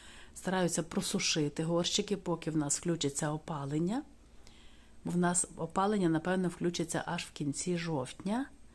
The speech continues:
Але я можу включити опалення додатково, якби так було прохолодніше, бо в мене є така можливість в моєму домі.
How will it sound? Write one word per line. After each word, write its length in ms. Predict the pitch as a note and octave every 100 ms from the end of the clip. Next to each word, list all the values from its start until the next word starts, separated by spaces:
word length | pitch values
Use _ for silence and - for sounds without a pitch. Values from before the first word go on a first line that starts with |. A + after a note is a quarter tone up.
| - - - - -
Але 200 | E3+ E3
я 220 | E3 G#3+
можу 280 | G3 G3 G3+
включити 460 | F3+ D#3 - F3 D#3
опалення 420 | E3 F3 E3 D#3+
додатково, 560 | D#3 D3 C#3+ A#3 A3+
якби 180 | D3+ D#3+
так 180 | D#3+ D3
було 200 | D#3 D#3
прохолодніше, 720 | D#3 D#3 D#3+ D3+ D3 D3+ -
бо 80 | D#3
в 40 |
мене 180 | E3 E3
є 140 | D#3+ C#3+
така 220 | D3+ D#3
можливість 500 | D#3 D#3 F#3+ G3+ -
в 40 |
моєму 340 | F3 F3 E3+ E3
домі. 420 | D#3+ D#3 E3